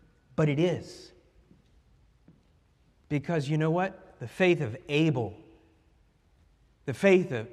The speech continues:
Enoch, the faith of Noah, the faith of Abraham, that encourages me. Why? Because these men weren't perfect, but by God's grace, their faith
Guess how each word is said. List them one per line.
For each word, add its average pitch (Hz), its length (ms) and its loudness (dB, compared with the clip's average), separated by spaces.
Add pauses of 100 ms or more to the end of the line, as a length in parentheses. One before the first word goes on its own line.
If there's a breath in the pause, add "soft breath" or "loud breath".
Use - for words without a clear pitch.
Enoch, 165 400 2
the 135 100 -6
faith 185 320 2
of 127 160 -4
Noah, 160 460 6
the 139 120 0
faith 226 380 4
of 170 140 0
Abraham, 175 640 4 (400 loud breath)
that 202 340 6
encourages 175 680 0
me. 147 380 0
Why? 185 480 2 (1400)
Because 156 800 0
these 160 340 -2
men 135 440 -2
weren't 196 320 -2
perfect, - 560 -8 (1700)
but 131 240 -4
by 120 220 0
God's 110 380 -4
grace, 120 580 -2
their 104 180 -10
faith - 520 -8